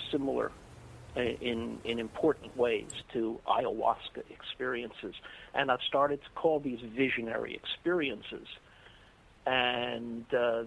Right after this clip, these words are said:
these include things not only like ayahuasca experiences, but hallucinations, lucid dreams, D M T journeys, out-of-body experiences, false awakenings, apparitions, and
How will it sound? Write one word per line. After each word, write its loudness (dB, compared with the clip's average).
these 2
include 2
things 2
not 4
only 0
like -2
ayahuasca -2
experiences, -2
but -2
hallucinations, -2
lucid -2
dreams, 0
D 6
M 2
T -6
journeys, 2
out-of-body 4
experiences, -2
false 4
awakenings, 0
apparitions, 0
and 4